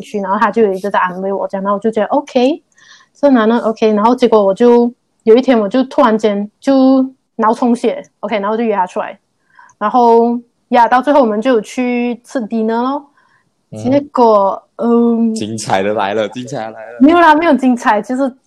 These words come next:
Speaker 1: 其实我到，到最后要讲的就是，真的是不要 act on 你的 intuition，就是，嗯，不要，不要盲目去行动，因为我就约他出来，结果到最后发现到这个人完全就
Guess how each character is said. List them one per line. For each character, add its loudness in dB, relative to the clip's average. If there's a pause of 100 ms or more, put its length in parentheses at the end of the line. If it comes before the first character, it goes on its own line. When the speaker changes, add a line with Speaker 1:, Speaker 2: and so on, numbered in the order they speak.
Speaker 1:
其 -4
实 2
我 2 (160)
到， -2
到 4
最 0
后 6
要 6
讲 -4
的 -8
就 -2
是， -4 (460)
真 4
的 4
是 0
不 -2
要 6 (560)
act -2
on -4
你 -12
的 -12 (880)
intuition， -2
就 0
是， -2
嗯， 0 (640)
不 0
要， 6 (360)
不 -2
要 4
盲 0
目 -2
去 -2
行 -2
动， 0 (120)
因 -2
为 -4 (300)
我 -4
就 -4
约 0
他 4
出 -8
来， -2 (480)
结 -8
果 0
到 -2
最 -4
后 0
发 -6
现 -6
到 -6 (240)
这 -6
个 -2
人 -4
完 -6
全 -12
就 -8